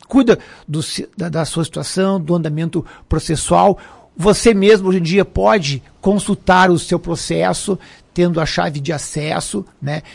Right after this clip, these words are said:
Isso é uma coisa que a, a, a pós-pandemia facilitou muito o trabalho do advogado e cliente. E como que funciona o golpe do falso advogado, Betão? Ah, posso te, te dizer que eu, na verdade, já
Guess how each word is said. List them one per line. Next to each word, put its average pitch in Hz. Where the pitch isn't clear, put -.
Isso 185
é -
uma 175
coisa 170
que 170
a, 160
a, 147
a 143
pós-pandemia 180
facilitou 175
muito 180
o -
trabalho 160
do 139
advogado 147
e 175
cliente. 165
E 185
como 254
que -
funciona 208
o 190
golpe 180
do 165
falso -
advogado, 143
Betão? 139
Ah, 165
posso 180
te, 160
te 170
dizer 156
que 180
eu, 190
na 151
verdade, 143
já 151